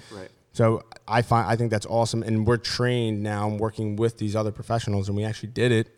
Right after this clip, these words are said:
Speaker 2: at, at T P I one at least, and you got to go through two and three. Three was in San Diego, which was awesome.
Speaker 1: Yeah.
Speaker 2: So, um, all right, so you ta-, so now how does being a P T help you use this data?
Speaker 1: Yeah, I mean, it's awesome for me because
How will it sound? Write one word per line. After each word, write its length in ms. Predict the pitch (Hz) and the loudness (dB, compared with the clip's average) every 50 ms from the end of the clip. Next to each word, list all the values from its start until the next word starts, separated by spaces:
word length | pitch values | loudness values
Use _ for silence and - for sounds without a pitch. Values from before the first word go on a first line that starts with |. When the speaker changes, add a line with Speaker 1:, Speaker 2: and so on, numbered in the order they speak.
| _ _ | _ _
Speaker 2:
at, 200 | - 107 110 104 - _ _ - | -8 -8 -8 -8 -10 _ _ -12
at 160 | - 110 104 - | -10 -10 -10 -8
T 160 | - - 113 | -8 -8 -6
P 120 | - 107 | -4 -4
I 100 | 104 107 | -2 -2
one 240 | 104 107 120 127 117 | 0 2 2 2 2
at 100 | 110 95 | 0 -2
least, 260 | 107 107 113 123 - - - - - - - | -2 -2 -4 -4 -6 -10 -18 -20 -20 -8 -2
and 160 | 110 110 110 | 0 2 2
you 80 | 117 113 | 2 2
got 160 | 107 104 104 | 0 0 -2
to 80 | - | 0
go 140 | 104 107 107 | 0 0 0
through 180 | 101 - 107 101 | 0 0 -4 -6
two 260 | - - 113 113 107 | -2 0 0 2 2
and 120 | 104 98 | 0 -2
three. 340 | - 110 107 120 127 123 113 | -4 -2 0 2 2 2 2
Three 240 | 98 - 104 113 117 | 0 -2 -2 0 0
was 140 | 107 98 101 | 0 0 0
in 100 | 104 98 | -2 -2
San 240 | - - 110 107 104 | 0 0 0 2 2
Diego, 360 | 107 110 113 110 107 107 107 | 4 2 2 2 2 2 0
which 140 | 107 104 - | 0 0 0
was 140 | 107 104 | 0 0
awesome. 300 | 110 110 107 - - 123 | 0 0 0 0 0 0
Speaker 1:
Yeah. 100 | 120 92 92 90 - - - - | -2 -2 -6 -12 -16 -18 -18 -2
Speaker 2:
So, 340 | - 123 117 117 117 110 - | 4 6 6 8 6 4 2
um, 380 | - 117 117 113 113 110 107 - - - _ _ _ | 0 -2 -2 0 0 -2 -4 -6 -10 -18 _ _ _
all 80 | - 117 | -4 -2
right, 160 | 107 101 101 | -2 -2 -2
so 280 | - - 120 120 123 117 - | 2 4 6 6 4 2 0
you 200 | - 120 120 123 | -2 -2 -2 0
ta-, 160 | - 156 135 | 0 -2 -2
so 160 | - - 131 | 0 0 0
now 220 | 127 123 127 127 120 | 2 2 2 2 2
how 280 | 113 113 135 139 151 | 0 0 0 2 2
does 160 | 160 160 147 127 | 4 4 2 4
being 220 | 117 139 139 131 | 4 2 2 4
a 60 | 113 | 2
P 260 | - - - 143 131 | 0 0 -2 -2 -4
T 420 | - - 156 151 127 110 107 139 151 - _ _ _ _ _ _ _ _ _ _ | -2 -2 0 0 2 0 0 -2 -6 -8 _ _ _ _ _ _ _ _ _ _
help 300 | _ - - 139 147 - | _ 0 2 2 2 4
you 260 | 127 120 117 107 113 104 | 4 4 4 4 2 0
use 360 | 113 110 113 123 123 117 101 | 0 4 4 6 6 6 4
this 180 | 117 117 107 - | 2 2 0 0
data? 380 | - 107 107 104 95 107 123 - _ _ _ | 0 0 0 0 0 -4 -8 -14 _ _ _
Speaker 1:
Yeah, 240 | 156 139 113 95 95 - | -2 -2 -2 -2 -2 -4
I 80 | 117 | -2
mean, 380 | 117 120 117 117 113 113 110 101 - - - - - _ _ - - - - - - - _ _ - | 0 0 2 0 0 -2 -2 -6 -8 -12 -14 -18 -20 _ _ -20 -20 -20 -20 -20 -20 -20 _ _ -8
it's 140 | 113 - | -8 -6
awesome 340 | - 107 107 107 107 - 110 101 | -4 -2 -2 -2 -4 -6 -10 -10
for 100 | 107 101 | -8 -8
me 200 | 101 104 104 104 | -8 -6 -6 -8
because 380 | 107 101 - 107 104 101 92 | -8 -6 -6 -4 -4 -4 -6